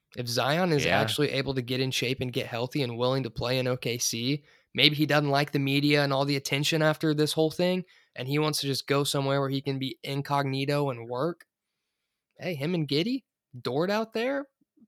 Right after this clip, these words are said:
Speaker 1: I'd roll with it. Whatever picks we got coming this year in the draft, which we're gonna get to in a minute, I think it could be fun.
Speaker 2: That's not too far-fetched of an idea.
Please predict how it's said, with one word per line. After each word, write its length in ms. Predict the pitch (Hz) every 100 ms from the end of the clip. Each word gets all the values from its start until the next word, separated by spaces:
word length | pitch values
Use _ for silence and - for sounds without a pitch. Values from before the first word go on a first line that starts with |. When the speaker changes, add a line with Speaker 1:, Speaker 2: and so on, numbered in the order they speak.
| - -
Speaker 1:
I'd 240 | 156 214
roll 240 | 202 202
with 160 | 233 240
it. 100 | 202
Whatever 300 | 170 185 190
picks 260 | - 220 -
we 120 | 208
got 220 | 208 196
coming 260 | 202 208 208
this 200 | 208 -
year 160 | 196 214
in 80 |
the 60 | 214
draft, 420 | 208 214 226 -
which 180 | 165 -
we're 100 | 147
gonna 140 | 156
get 180 | 156 147
to 140 | - 151
in 60 |
a 40 | 151
minute, 320 | 156 190 - _ _ _ _ _ -
I 80 | -
think 140 | 226 277
it 80 |
could 140 | 214 160
be 60 |
fun. 360 | 143 120 131 165 - _ _ _ _ _ _ _
Speaker 2:
That's 260 | 143 208 226
not 340 | 247 269 262 - - _
too 180 | - 233
far-fetched 680 | - 185 214 208 208 202 -
of 120 | 196
an 100 | 196
idea. 640 | 190 175 180 170 98 92